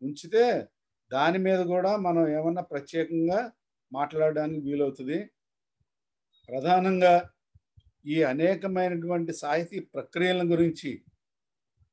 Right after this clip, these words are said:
వివరంగా తెలియజేసినటువంటి తమ్ముడు ఎండ్లూరి ప్రభాకర్ గారికి మన లిరిక్ రైటర్స్ వర్క్షాప్ సభ్యులందరి పక్షంగా హృదయపూర్వకమైనటువంటి ధన్యవాదాలు తెలియజేస్తూ ఉన్నాను.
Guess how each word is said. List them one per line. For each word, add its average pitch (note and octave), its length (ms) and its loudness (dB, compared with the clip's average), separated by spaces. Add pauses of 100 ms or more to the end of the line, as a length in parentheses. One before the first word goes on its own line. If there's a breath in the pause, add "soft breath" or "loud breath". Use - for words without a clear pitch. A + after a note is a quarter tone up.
(100)
వివరంగా F3+ 720 2 (320)
తెలియజేసినటువంటి D3 1160 0 (540)
తమ్ముడు D3+ 280 0
ఎండ్లూరి D#3+ 560 2
ప్రభాకర్ D3 520 0
గారికి D3+ 580 -2 (440)
మన D3+ 260 2
లిరిక్ D3+ 500 0
రైటర్స్ E3 680 0 (400)
వర్క్షాప్ C#3+ 600 0 (500)
సభ్యులందరి D#3+ 800 0
పక్షంగా E3 640 -2 (1000)
హృదయపూర్వకమైనటువంటి D#3+ 1000 0
ధన్యవాదాలు C#3+ 600 0
తెలియజేస్తూ C3+ 580 -4
ఉన్నాను. C3+ 460 -6